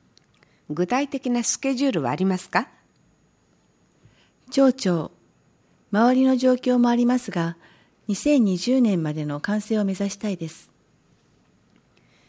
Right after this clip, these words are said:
Speaker 1: 事業仕分けにおいて、農業改善事業、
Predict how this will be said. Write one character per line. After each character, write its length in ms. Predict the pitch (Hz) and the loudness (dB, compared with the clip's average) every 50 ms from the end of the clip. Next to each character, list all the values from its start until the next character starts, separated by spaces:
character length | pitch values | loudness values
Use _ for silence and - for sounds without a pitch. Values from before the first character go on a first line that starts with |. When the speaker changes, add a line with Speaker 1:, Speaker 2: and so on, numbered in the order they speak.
| _ _ _ _ _ _ - | _ _ _ _ _ _ -8
Speaker 1:
事 200 | 170 165 208 190 | -4 -2 -2 2
業 180 | 226 262 294 302 | 2 2 2 2
仕 160 | - - 285 | 0 -2 -2
分 120 | 285 254 | -2 -2
け 140 | - - 151 | -2 -4 -4
に 140 | 139 135 143 | -2 -2 -2
お 80 | 143 | -2
い 60 | 131 120 | -4 -6
て、 320 | _ - 101 98 - - _ _ _ _ _ _ - | _ -8 -8 -8 -10 -12 _ _ _ _ _ _ -2
農 240 | 190 240 285 302 277 | 2 4 4 4 4
業 240 | 208 185 156 127 | 4 2 2 2
改 280 | 120 - - 190 220 214 | 2 0 -2 -2 0 2
善 260 | 190 202 202 202 185 | 2 2 2 2 2
事 140 | 165 190 165 | 0 -2 -4
業、 260 | 143 131 110 - - | -4 -4 -6 -8 -12